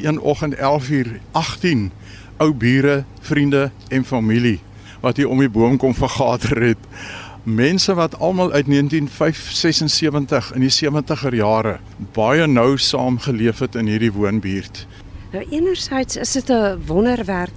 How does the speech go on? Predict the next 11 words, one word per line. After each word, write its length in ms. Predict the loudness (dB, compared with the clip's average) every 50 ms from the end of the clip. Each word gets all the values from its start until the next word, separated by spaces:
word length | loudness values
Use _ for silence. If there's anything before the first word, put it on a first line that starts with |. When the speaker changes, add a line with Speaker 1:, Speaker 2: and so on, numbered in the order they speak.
| -14
Speaker 2:
te 140 | -8 -4 -2
midde 280 | 0 0 0 -2 -2 -4
van 200 | -4 -4 -4 -2
al 160 | -2 -2 -2
hierdie 320 | -2 -4 -4 -4 -4 -6
kantoor- 420 | -6 -6 -6 -6 -4 -4 -4 -2 -2
en 120 | -2 -4
besigheidsontwikkelinge 1300 | -4 -2 -4 -4 -4 -6 -10 -6 -6 -6 -6 -4 -6 -6 -6 -6 -6 -8 -6 -6 -8 -8 -6 -6 -6 -6
hier 200 | -6 -8 -6 -6
in 140 | -6 -8 -8
Piekeringstraat, 1000 | -8 -10 -10 -6 -6 -4 -4 -4 -6 -6 -8 -10 -10 -10 -10 -10 -10 -10 -12